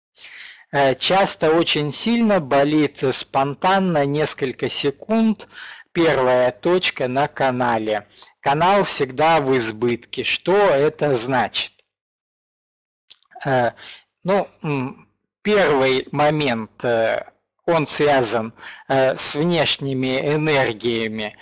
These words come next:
То, что вы подвергаетесь, э, постоянно внешнему воздействию,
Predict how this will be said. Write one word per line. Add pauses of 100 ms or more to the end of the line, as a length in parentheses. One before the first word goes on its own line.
(360)
То,
что
вы
подвергаетесь,
э,
постоянно
внешнему
воздействию,